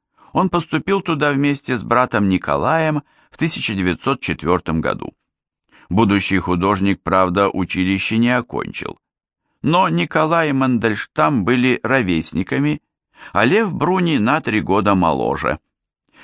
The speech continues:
В тысяча девятьсот одиннадцатом, тысяча девятьсот четырнадцатом годах некоторые заседания цеха поэтов, к которому принадлежали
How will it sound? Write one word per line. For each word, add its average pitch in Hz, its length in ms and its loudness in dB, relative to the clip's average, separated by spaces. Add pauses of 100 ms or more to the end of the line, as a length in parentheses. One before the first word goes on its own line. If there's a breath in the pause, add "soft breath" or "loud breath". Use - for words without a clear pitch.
В - 80 -20
тысяча 123 340 0
девятьсот 113 420 0
одиннадцатом, 101 680 0
тысяча 92 380 -6
девятьсот 85 420 -2
четырнадцатом 85 840 -2
годах 110 420 -2 (480 loud breath)
некоторые 156 720 2
заседания 117 760 0
цеха 95 380 0
поэтов, 76 680 -4 (420)
к - 40 -10
которому 120 520 0
принадлежали 98 880 0